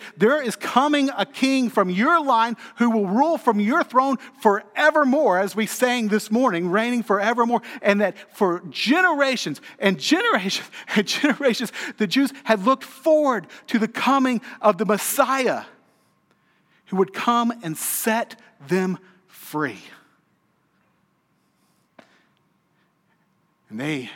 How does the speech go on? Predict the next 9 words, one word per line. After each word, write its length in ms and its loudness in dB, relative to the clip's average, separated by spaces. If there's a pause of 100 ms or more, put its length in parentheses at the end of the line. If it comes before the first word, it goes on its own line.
(380)
had 200 -16
told 320 -8
each 200 -8
other 160 -16
these 200 -18
stories, 800 -16 (520)
parents 460 -8
to 80 -16
kids, 680 -10